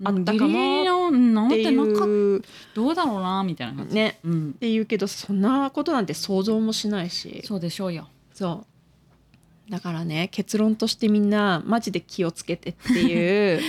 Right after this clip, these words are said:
Speaker 2: <laughs> そうだね。やばいやついるよっていう。
Speaker 1: やばいやついるよっていうのと、なんかもう明らかにやばいなっていうのはメッセージのやり取りして思う人は何人かいるけれども、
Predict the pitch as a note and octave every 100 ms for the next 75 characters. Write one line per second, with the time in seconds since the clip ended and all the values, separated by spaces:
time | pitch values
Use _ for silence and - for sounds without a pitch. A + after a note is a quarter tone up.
0 | D4 B3+ - - A#3+ F#3 D3 D3+ D3+ -
1 | F#3 F#3+ G#3 F#3+ F3 F3 G#3 G#3 - -
2 | G3 G3 G#3 G#3 G3+ G#3 G#3+ A#3+ A#3 A3+
3 | G3+ G3 B3 B3 A3 E3 - - - D4+
4 | E4 G#3 G3+ G3+ F3 G#3 G3+ - C4+ G#4+
5 | C5+ C5+ F4 E4+ F#4 G3 G#3 A#3 D#4+ A3+
6 | G#3+ A3 A3 G3+ F#3 E3 - A#3+ - B3
7 | G3 F3+ F3 G3 G3+ G#3+ F3+ - - D#3+
8 | - - - A3+ C4 - F3+ E3+ F#3+ E3+
9 | - - E3 E3 E3 D#3+ E3 E3+ D#3+ -